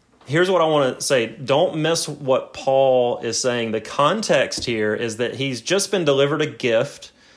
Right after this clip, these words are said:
uh, from the Philippians. Uh, Epaphroditus had been sent and delivered this gift. We don't know what the gift was. It could have been money. Uh, it could have been some supplies or whatever.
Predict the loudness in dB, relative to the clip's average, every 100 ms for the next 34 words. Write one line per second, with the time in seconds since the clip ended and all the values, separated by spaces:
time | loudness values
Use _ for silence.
0 | _ -4 -2 0 0 0 0 0 0 0
1 | -6 -8 -10 -12 -16 -12 -8 -6 -2 -2
2 | -2 0 2 4 2 0 -4 -8 -16 -20
3 | -6 -4 -2 -4 -2 0 0 0 -4 -4
4 | -2 0 -2 -4 -6 -6 -6 -6 -2 -2
5 | 0 0 2 0 0 -4 -4 -2 0 0
6 | -2 -6 -4 -2 0 0 -2 -4 -8 -16
7 | -20 _ -6 -4 -4 -4 -4 -4 -4 -6
8 | -8 -4 0 2 0 -2 -4 -2 -2 -2
9 | -4 -6